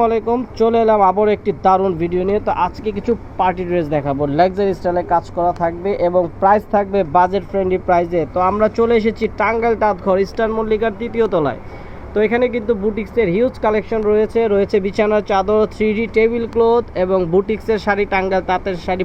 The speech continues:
প্রিন্টের শাড়ি সহ অনেক ধরনের কালেকশন এসেছে এখানে। তো আপনারা চাইলে সরাসরি শপে চলে আসতে পারেন অথবা অনলাইনে পারচেজ করার সুবিধাটা রয়েছে। তো আজকে চলুন আগে ডিজাইনগুলো দেখে নিই। ওকে ভাইয়া, দেখান। তো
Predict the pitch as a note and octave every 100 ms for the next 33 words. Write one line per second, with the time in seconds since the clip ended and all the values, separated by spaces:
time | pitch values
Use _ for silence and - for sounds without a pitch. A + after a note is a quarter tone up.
0 | - G#3 G3+ G3+ F3 G3 F#3+ F#3 G3 G#3+
1 | B3 - - - G#3 C4 C#4 A3 A#3 A3+
2 | G#3+ G3+ G3 - F3+ D#3 C#3 B2 A#2 G2+
3 | - - - - - - G3 F#3+ G3+ F#3+
4 | F#3+ F#3+ F#3 F3+ F#3 E3+ G3 A3 G#3+ A3+
5 | A3 A3 - A3 G#3+ G#3+ F#3 G3 F3 B2
6 | E3 F3+ F3 E3+ D#3 - D#3 - D#3 D3
7 | F#3 F#3 F#3+ G3 G3+ G#3 A3+ C4+ - -
8 | - - - F#3+ F3+ G3 - A3 G#3 G#3
9 | G#3 G3 F3+ E3+ F3+ F3 E3 D#3 C#3+ C#3+
10 | A#2+ - - - D#3 A#2 - - - -
11 | - - - - - E3 E3+ E3 C#3 G#2
12 | - - - - - - - - - -
13 | - - - - - - - - -